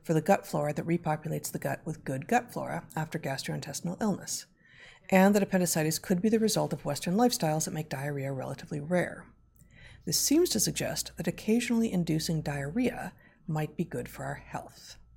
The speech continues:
Thoughts? I admit that this is not something that had occurred to me before. I think, um, if you are just thinking about the health of the appendix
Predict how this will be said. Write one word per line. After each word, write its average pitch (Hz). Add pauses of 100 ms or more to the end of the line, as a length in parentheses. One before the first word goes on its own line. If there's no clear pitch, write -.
(360)
Thoughts? - (1600)
I 185
admit 226
that 220
this 170
is 170
not 190
something 185
that 175
had 170
occurred 151
to -
me -
before. 208 (760)
I 156
think, - (100)
um, 143 (600)
if 262
you 220
are 175
just 185
thinking 185
about 151
the 156
health 160
of -
the 143
appendix -